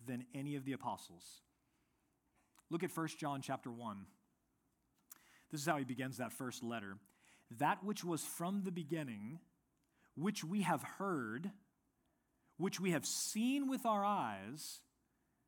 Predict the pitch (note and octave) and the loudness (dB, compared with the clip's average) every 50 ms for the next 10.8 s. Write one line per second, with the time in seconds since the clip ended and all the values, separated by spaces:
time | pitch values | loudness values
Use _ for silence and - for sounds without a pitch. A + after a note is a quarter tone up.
0 | _ _ _ _ - - F3 G#3 G#3 - E3+ G#3+ G3 F3+ D#3+ - C#3 C#3 C#3 E3 | _ _ _ _ -4 0 2 2 2 2 2 4 4 4 4 4 4 4 6 6
1 | A#3 - - - A3+ F#3+ - F#3 F#3 F#3+ F3 F3+ F3+ - C#3+ B2+ A#2+ A2+ - - | 4 4 2 0 -4 -2 0 2 2 2 2 2 0 -2 -2 -2 -2 -4 -8 -10
2 | - - - A#3 - - - - - D3+ D3 D3 D3 D3+ C#3 C3+ B2+ A#2+ B2+ F3 | -8 -2 0 0 0 0 -2 -6 -4 -2 -2 -2 0 2 2 2 2 2 0 0
3 | F#3 D3+ A#2+ A2 G#2 G#2 A2 C3 - - - - - _ - - - D#3 C#3+ A#2 | 0 0 0 0 0 -2 -4 -4 -6 -10 -12 -16 -20 _ -8 -4 -2 -2 -2 -2
4 | - - - G3 G3 G#3 G#3+ A3 A3 A3+ B3 B3+ - - - - C#3 C#3+ C3+ C3 | -2 -2 0 0 2 2 2 2 4 4 2 2 0 -2 -6 -4 -2 0 0 2
5 | C#3 D3+ D#3 E3 F3 F3 F3+ F3+ F3+ - C3+ A#2 B2 B2 A#2+ G2+ F2 D#2 - - | 2 2 2 4 4 2 2 0 0 -4 -4 -2 0 0 0 0 -2 -6 -12 -14
6 | - - - - _ _ _ _ _ _ _ _ _ _ _ _ _ _ _ _ | -16 -16 -18 -20 _ _ _ _ _ _ _ _ _ _ _ _ _ _ _ _
7 | _ _ _ _ _ _ _ _ _ _ _ _ _ _ _ _ _ _ _ _ | _ _ _ _ _ _ _ _ _ _ _ _ _ _ _ _ _ _ _ _
8 | _ _ _ _ _ _ _ _ _ _ _ _ _ _ - - - - - G#3 | _ _ _ _ _ _ _ _ _ _ _ _ _ _ -20 -20 -14 -4 0 2
9 | F#3 C#3+ - - - D3+ D3+ F3 G3+ G#3+ G3 F#3 F#3 E3+ F3 - E3 D#3 C#3+ C3+ | 2 2 2 -2 -2 2 2 4 4 2 2 2 2 0 0 2 2 2 2 0
10 | - C3 A2+ G2+ - - - - F3 D#3+ C#3+ B2 A#2 A2+ B2 | -2 -6 -6 -6 -8 -8 -6 -4 -2 0 0 0 0 -2 -4